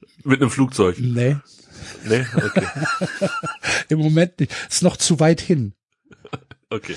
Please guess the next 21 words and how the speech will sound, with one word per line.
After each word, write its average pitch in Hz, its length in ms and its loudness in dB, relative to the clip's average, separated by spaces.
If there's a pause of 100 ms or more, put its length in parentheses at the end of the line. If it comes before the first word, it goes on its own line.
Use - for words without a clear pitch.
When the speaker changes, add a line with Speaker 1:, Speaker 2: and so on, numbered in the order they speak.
(160)
Speaker 2:
Ich - 80 -6
weiß 185 140 6
gar 214 120 6
nicht, 151 180 4
wann 190 120 4
der 170 180 2
wiederkommt. 120 540 -8
Ich - 80 -14
glaube, 190 200 0
er - 20 -4
kommt 196 220 -2
am, 143 140 -2
am, 127 220 -2
am, 120 320 -8
am 123 200 -4
Wochenende 120 520 -2
wieder. 120 400 -6
Entweder 127 320 0
Samstag 175 340 0
oder 165 140 0
Sonntag. 143 340 -2